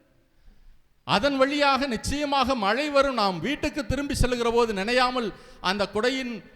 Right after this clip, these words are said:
நிழலிலே சென்று விடலாம் என்ற நம்பிக்கையோடு வந்தது போல அன்னை மரியாளுடைய வாழ்வும் அமைந்திருந்தது. இரண்டே உதாரணங்கள்.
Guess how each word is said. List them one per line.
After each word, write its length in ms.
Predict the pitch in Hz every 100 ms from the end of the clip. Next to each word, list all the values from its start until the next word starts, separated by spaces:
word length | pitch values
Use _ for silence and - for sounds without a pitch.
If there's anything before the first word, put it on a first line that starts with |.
| - -
நிழலிலே 520 | 175 277 311 311 277
சென்று 360 | - 247 302
விடலாம் 360 | 277 262 247 233
என்ற 260 | 226 208 196
நம்பிக்கையோடு 600 | 185 220 - 208 202 180
வந்தது 300 | 165 170 156
போல 420 | 156 147 127 - - -
அன்னை 320 | 131 170 180
மரியாளுடைய 720 | 165 151 143 135 127 120 107
வாழ்வும் 760 | 110 151 180 170 175 175 - -
அமைந்திருந்தது. 840 | 113 120 113 98 85 82 62 - _ _ _ _ _ - - - - -
இரண்டே 400 | 120 208 269 294
உதாரணங்கள். 800 | 294 262 262 247 220 175 117